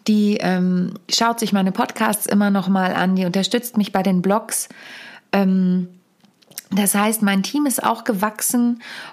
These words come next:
und, äh, ohne das Team hätte ich das auch nicht geschafft. Und zu dem Team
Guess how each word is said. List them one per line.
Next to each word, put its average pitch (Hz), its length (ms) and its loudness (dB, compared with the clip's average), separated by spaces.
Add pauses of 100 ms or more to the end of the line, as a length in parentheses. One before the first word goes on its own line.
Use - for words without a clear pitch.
(160)
und, 208 600 4
äh, 180 420 0
ohne 240 240 2
das 196 180 0
Team 196 260 2
hätte 185 220 0
ich 175 100 -4
das 175 200 -4
auch 175 200 0
nicht 175 200 -2
geschafft. - 500 -10 (600)
Und 254 240 2
zu 262 100 0
dem 240 200 2
Team 262 440 0